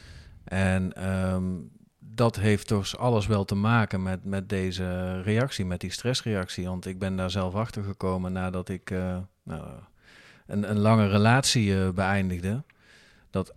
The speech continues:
eigenlijk van de een op de andere dag zo ongeveer, eh, mijn maagzuurklachten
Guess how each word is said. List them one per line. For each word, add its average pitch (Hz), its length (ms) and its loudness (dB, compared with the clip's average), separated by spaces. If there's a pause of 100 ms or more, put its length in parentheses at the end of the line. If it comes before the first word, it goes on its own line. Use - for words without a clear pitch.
eigenlijk 123 480 2
van 101 180 -2
de 98 160 -2
een 110 160 2
op 95 120 -2
de 101 60 0
andere 98 380 0
dag 127 240 0
zo - 120 -6
ongeveer, 90 720 -2 (120)
eh, 90 320 -8
mijn 101 360 0
maagzuurklachten 95 1160 -2